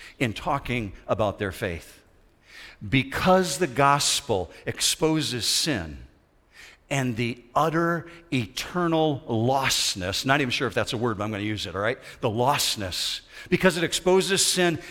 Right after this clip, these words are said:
and the lostness of a soul without Jesus, many people, when they hear it,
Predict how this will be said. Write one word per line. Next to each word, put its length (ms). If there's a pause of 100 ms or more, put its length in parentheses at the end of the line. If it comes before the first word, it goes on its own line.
(100)
and 160
the 160 (160)
lostness 840
of 80
a 60
soul 460
without 340
Jesus, 720 (520)
many 680
people, 640 (120)
when 200
they 320
hear 460
it, 340